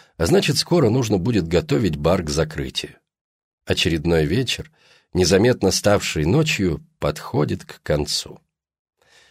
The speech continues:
Я гашу сигарету, а Марина возвращается за стойку. «А вообще я бы хотела никогда не умирать», —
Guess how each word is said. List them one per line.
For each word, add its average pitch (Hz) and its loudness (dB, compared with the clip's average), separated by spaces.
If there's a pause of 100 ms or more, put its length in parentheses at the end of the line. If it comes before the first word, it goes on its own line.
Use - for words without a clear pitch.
(280)
Я 98 6
гашу 92 2
сигарету, 107 0 (220)
а 90 2
Марина 110 2
возвращается 95 0
за 80 -2
стойку. - -8 (1080)
«А 85 -2
вообще 107 2
я 127 0
бы 120 0
хотела 120 -2
никогда 95 -2
не 90 0
умирать», — 78 -2